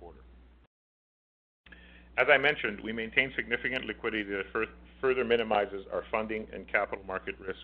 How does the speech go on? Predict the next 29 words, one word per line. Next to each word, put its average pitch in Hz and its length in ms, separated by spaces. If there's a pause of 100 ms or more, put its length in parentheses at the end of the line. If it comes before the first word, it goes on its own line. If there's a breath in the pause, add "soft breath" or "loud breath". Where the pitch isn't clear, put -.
well 101 200
beyond 92 340
twenty 85 240
twenty. 98 320 (1080)
At 90 100
the 110 80
end 113 100
of 110 60
the 107 60
quarter, 113 340
we 117 80
had 107 100
approximately 104 560
four 110 160
point 113 260
one 107 160
billion 107 260
dollars 101 320
of 95 100
liquidity 107 480
available 104 500
to 95 140
us 110 80 (920)
through 95 200
three 120 140
point 123 220
eight 117 240
billion 110 280
dollars 104 360